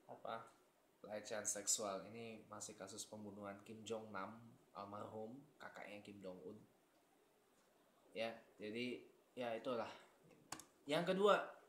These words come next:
ini katanya nih saling ribut-ribut, ya ribut antar selebriti pasca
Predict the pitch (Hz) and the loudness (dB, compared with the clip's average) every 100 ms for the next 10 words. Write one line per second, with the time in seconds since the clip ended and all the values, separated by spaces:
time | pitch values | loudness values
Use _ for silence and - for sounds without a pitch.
0 | - - - 143 160 254 151 147 147 151 | -20 -20 -8 -2 2 6 6 6 4 4
1 | 151 151 147 139 - - 135 139 143 139 | 4 4 4 2 0 2 4 4 2 4
2 | 139 135 147 143 139 135 151 151 - 135 | 4 6 4 6 4 6 4 4 -8 -4
3 | 127 120 143 127 156 160 143 131 139 131 | -2 0 -2 0 0 2 0 2 2 4
4 | 131 131 127 123 120 - 143 139 139 131 | 4 4 4 2 0 4 6 8 8 4
5 | 123 120 - 127 123 123 | 0 0 0 2 2 0